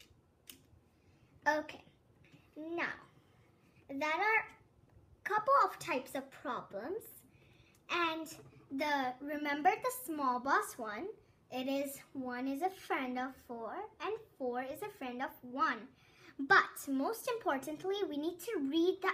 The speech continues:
abacus. 'Cause if we get the problem right, but we're reading it wrong, that'll be a big mistake. So, remember, this is a ten, eleven, twelve, thirteen, fourteen,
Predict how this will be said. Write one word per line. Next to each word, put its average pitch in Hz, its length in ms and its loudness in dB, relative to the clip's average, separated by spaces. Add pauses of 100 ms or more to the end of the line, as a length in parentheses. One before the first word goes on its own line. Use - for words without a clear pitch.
abacus. - 680 -2 (440)
'Cause 311 420 4 (100)
if 339 240 -4
we 349 140 4
get 339 300 -2
the 466 220 2
problem 320 640 0
right, 262 340 0
but 294 180 -10
we're 285 140 -4
reading 285 440 -4
it 269 200 -4
wrong, 247 460 -4 (260)
that'll 453 200 -2
be 453 160 6
a 277 200 -8
big 277 340 0
mistake. - 440 -10 (640)
So, 208 500 -6 (520)
remember, 240 600 -2
this 262 220 -8
is 262 100 -6
a 294 100 0
ten, 269 600 -4 (480)
eleven, 381 580 0 (400)
twelve, 247 520 -6 (1120)
thirteen, 269 480 -6 (960)
fourteen, - 360 -4